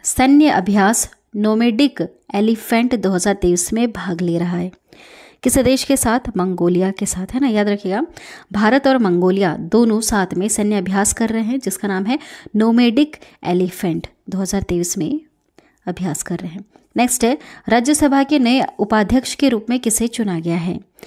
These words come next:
किसे चुना गया है? याद रखिएगा, ऑप्शन डी सही होगा, एस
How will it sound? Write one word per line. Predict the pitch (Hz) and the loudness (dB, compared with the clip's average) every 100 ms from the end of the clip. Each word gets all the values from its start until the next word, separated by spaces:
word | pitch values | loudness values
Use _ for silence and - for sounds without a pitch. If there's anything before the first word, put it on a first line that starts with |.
| - - _ | -20 -20 _
किसे | - 240 269 | -2 0 2
चुना | 269 240 | 4 2
गया | 226 240 | 4 4
है? | 247 | 4
याद | 247 202 | 4 4
रखिएगा, | 202 202 208 226 | 2 0 2 2
ऑप्शन | 208 220 190 | 0 0 0
डी | 202 240 | 2 2
सही | 214 208 | 4 4
होगा, | 196 208 285 - - - - _ _ | 2 0 -2 -6 -20 -20 -20 _ _
एस | 226 285 - | 0 2 0